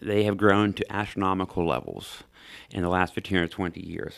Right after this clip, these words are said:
I have taken these numbers and I've tried to literally cut them in half. I've tried to literally, and I have for almost every single service and style of service I'm able to offer. I have taken competitive numbers in the area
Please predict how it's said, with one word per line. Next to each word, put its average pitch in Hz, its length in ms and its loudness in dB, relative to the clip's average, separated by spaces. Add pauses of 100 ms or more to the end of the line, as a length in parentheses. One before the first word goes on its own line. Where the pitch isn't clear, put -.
(360)
I 101 160 2
have 107 140 -2
taken 110 320 0
these 95 180 0
numbers 90 360 0
and 87 80 0
I've 85 140 0
tried 95 320 2
to 85 120 -4
literally 90 400 0
cut - 300 -10
them 85 100 -8
in 80 120 -6
half. - 440 -14
I've 85 140 -6
tried 92 300 0
to 85 60 -8
literally, 87 520 -2 (380)
and 98 140 4
I 101 60 8
have 104 360 4
for - 220 -2
almost 98 340 2
every 101 220 0
single 98 320 -2
service 92 460 2
and 82 100 -6
style 92 240 0
of 92 80 0
service 90 380 2
I'm 90 240 -2
able 90 220 0
to 90 80 2
offer. 90 440 -2 (840)
I 98 80 6
have 92 380 4 (920)
taken 110 580 0 (640)
competitive 113 460 2
numbers 101 420 2
in 98 120 2
the 95 180 2
area 90 480 0